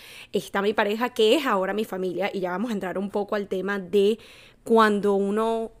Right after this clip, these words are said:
crea su propia familia, que es otro concepto que también he estado entendiendo y he estado más abierta a ello. Em,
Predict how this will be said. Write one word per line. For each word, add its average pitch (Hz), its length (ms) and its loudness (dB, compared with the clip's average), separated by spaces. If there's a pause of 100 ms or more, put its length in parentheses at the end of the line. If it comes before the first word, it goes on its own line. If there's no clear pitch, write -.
(140)
crea 262 300 2
su 220 160 -2
propia 208 260 -2
familia, 208 760 0
que 175 160 -6
es 175 80 -10
otro 208 260 -4
concepto 185 400 -8
que - 80 -6
también 170 280 -10
he - 20 -8
estado 196 580 -4
entendiendo 202 560 -4
y - 20 0
he 208 40 -4
estado 208 220 -2
más 202 140 -8
abierta 190 340 -4
a 180 40 -4
ello. - 320 -10 (600)
Em, 202 460 2